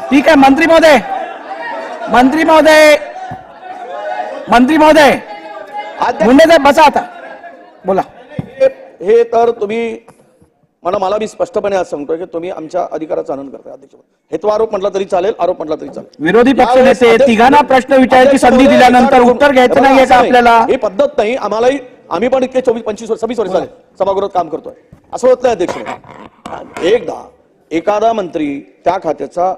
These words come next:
Speaker 3: अनुपस्थित असेल, गैरहजर असेल, तर दुसरा मंत्री उत्तर देऊ शकतो. पण त्या खात्याचे ते मंत्री प्रत्यक्ष इथे उत्तर देत असताना त्यांना थांबवून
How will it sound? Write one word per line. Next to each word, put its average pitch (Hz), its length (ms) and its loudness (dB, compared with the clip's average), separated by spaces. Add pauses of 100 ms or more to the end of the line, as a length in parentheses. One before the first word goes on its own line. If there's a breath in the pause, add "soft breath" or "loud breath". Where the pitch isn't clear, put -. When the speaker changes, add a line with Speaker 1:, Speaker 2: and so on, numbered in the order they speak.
Speaker 3:
अनुपस्थित 165 440 -10
असेल, 131 260 -12 (1080)
गैरहजर 233 360 0
असेल, 151 340 -10
तर 208 60 -12
दुसरा 190 260 -8
मंत्री 175 240 -6
उत्तर 165 180 -8
देऊ 147 140 -8
शकतो. - 280 -20 (1200)
पण 233 100 -2
त्या 240 360 -4
खात्याचे 208 440 -2
ते 220 200 -2
मंत्री 196 280 -6
प्रत्यक्ष - 460 -8
इथे 226 160 -6
उत्तर 190 260 -4
देत 170 120 -4
असताना 135 380 -8 (880)
त्यांना 170 200 -4
थांबवून 180 500 -4